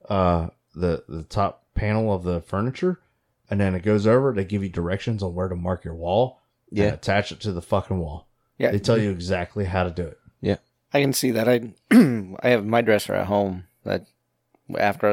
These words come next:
Speaker 3: all the flood and stuff, um, got a dresser and, like, I even have troubles. I'll open the fir-, top two drawers and it'll almost, like, tip forward. And it's like, "Oh crap,
Speaker 2: It's 'cause
Speaker 3: gotta
Speaker 2: you got
Speaker 3: close
Speaker 2: too
Speaker 3: one
Speaker 2: much
Speaker 3: of
Speaker 2: shit
Speaker 3: them."
Speaker 2: in 'em.
Speaker 3: I do have quite a bit in
Speaker 1: Yeah, why do you
Speaker 3: them. Still.
Speaker 2: You have heavy
Speaker 1: Yeah.
Speaker 2: stuff.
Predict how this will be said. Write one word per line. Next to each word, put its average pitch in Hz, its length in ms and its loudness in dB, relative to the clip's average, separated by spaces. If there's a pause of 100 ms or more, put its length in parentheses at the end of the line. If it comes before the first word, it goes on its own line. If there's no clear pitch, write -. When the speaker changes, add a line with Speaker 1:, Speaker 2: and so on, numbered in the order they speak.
Speaker 3:
all 92 200 2
the 90 60 -6
flood 98 280 -2
and 95 100 -6
stuff, 87 460 -6 (600)
um, 87 400 -6 (280)
got 104 140 2
a 95 40 -4
dresser 104 340 0
and, 87 120 -6
like, 85 160 -10 (400)
I 113 280 0
even 117 180 2
have 98 160 -4
troubles. 85 260 -6
I'll 107 140 4
open 120 300 4
the 101 100 -2
fir-, 110 200 -4
top - 320 0
two 120 180 0
drawers 113 460 2 (540)
and 98 100 0
it'll 113 180 4
almost, 98 460 0
like, - 260 -8
tip - 220 -4
forward. 95 380 -4
And - 100 -16
it's - 100 -16
like, 80 100 -6
"Oh - 100 0
crap, - 340 -8
Speaker 2:
It's - 60 -12
'cause - 160 0
Speaker 3:
gotta 127 60 0
Speaker 2:
you 151 60 0
got 147 60 4
Speaker 3:
close 147 100 6
Speaker 2:
too 123 60 2
Speaker 3:
one 110 80 0
Speaker 2:
much 110 80 0
Speaker 3:
of 110 60 -2
Speaker 2:
shit 117 160 0
Speaker 3:
them." 95 180 -4 (1120)
Speaker 2:
in 113 80 -2
'em. - 40 -2
Speaker 3:
I - 20 -4
do 95 60 -6
have 87 180 -10
quite 92 180 -6
a 90 40 -10
bit 92 260 -8
in - 80 -
Speaker 1:
Yeah, 113 60 -4
why 165 120 2
do 240 60 4
you 208 80 8
Speaker 3:
them. 151 120 -4
Still. 160 380 6 (460)
Speaker 2:
You - 60 0
have 120 80 4
heavy 135 220 8
Speaker 1:
Yeah. 233 60 6
Speaker 2:
stuff. 113 200 6